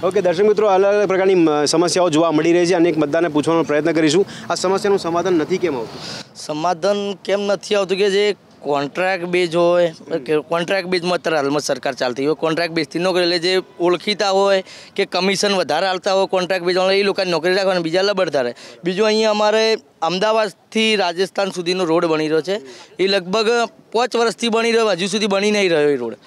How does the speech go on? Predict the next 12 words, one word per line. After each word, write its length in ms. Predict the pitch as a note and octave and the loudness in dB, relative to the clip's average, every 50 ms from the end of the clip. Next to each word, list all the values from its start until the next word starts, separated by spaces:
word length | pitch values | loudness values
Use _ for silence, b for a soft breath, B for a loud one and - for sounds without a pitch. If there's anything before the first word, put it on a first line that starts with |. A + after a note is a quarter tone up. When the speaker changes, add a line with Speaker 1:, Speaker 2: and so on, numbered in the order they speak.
| B B B B B B | B B B B B B
Speaker 2:
અને 140 | D#3+ F#3+ G#3 | -2 0 0
લગભગ 260 | G#3 A3 G#3+ A#3+ A3+ | 2 2 2 0 0
બે 220 | G3+ A3+ A#3 A#3+ | 2 2 2 2
ત્રણ 280 | - - A#3+ B3 B3+ B3 | 2 0 0 0 0 0
તો 140 | A3 C4 B3+ G#3+ A3+ - - - - - - | 0 0 -2 -2 -6 -14 -20 -20 -20 -14 -6
પુલ 180 | - A#3+ B3+ B3 | -2 0 0 2
બી 120 | A3+ B3 | 0 0
તૂટી 240 | - A3 G3 F#3 F3 | -2 -2 -4 -2 -2
ગયા, 220 | D3 C3+ B2 A#2 - - C#3 D3 C#3+ B2+ B2 C#3 C#3 - - A2+ - - - | 0 -2 -2 -2 -6 -12 -18 -18 -18 -18 -18 -18 -20 -20 -20 -20 -10 -6 -2
એવી 200 | F#3 F#3+ G#3+ G3 | 0 0 0 0
હાલત 260 | E3+ D#3+ D#3+ D#3+ - | 0 0 -2 -2 -4
છે. 480 | - - C3 A#2 B2 - B B C3+ | -6 -8 -8 -8 -8 -12 B B -20